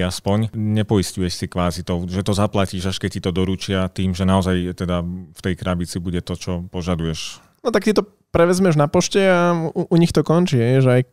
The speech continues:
Speaker 2: keď to prevezmeš a otvoríš to na pošte a povieš, že teda si prevzal kopec tehál, tak oni ti povedia, že no tak sorry, to je tvoj problém.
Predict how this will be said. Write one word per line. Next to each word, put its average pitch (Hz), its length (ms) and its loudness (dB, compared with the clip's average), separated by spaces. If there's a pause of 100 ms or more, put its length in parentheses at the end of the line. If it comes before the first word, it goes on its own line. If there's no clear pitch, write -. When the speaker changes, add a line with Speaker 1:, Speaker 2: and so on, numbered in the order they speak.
(120)
Speaker 2:
keď 135 160 4
to 135 80 4
prevezmeš 135 480 4
a 131 80 4
otvoríš 139 400 0
to 139 80 0
na 127 80 4
pošte 139 320 2
a 135 80 4
povieš, 135 380 2
že 139 100 -2
teda 135 80 2
si 131 160 -2
prevzal 131 800 4
kopec 147 240 2
tehál, 147 400 4
tak 139 160 -4
oni 139 160 0
ti 143 80 -6
povedia, 139 400 4
že 143 80 4
no 156 80 -2
tak - 240 -8
sorry, 135 240 0
to 123 80 2
je 139 60 -2
tvoj 131 100 2
problém. 98 480 -4